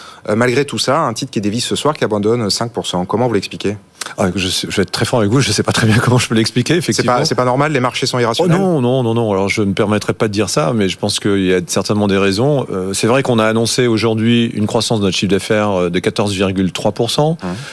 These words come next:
Speaker 2: euh, un ebitda, euh, conforme à l'ensemble de ce que nous avions évoqué
Speaker 1: Ouais.
Speaker 2: à quarante virgule un pour cent.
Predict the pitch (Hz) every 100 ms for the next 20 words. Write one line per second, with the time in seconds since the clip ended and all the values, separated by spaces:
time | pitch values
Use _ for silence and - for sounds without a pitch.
0 | - - 104 98 98 98 101 101 110 110
1 | 110 98 101 117 113 113 101 92 120 107
2 | - 120 110 101 107 - 117 117 101 95
3 | 110 107 104 104 104 92 117 92 - 104
4 | 110 101 98 98 101 98 117 - 156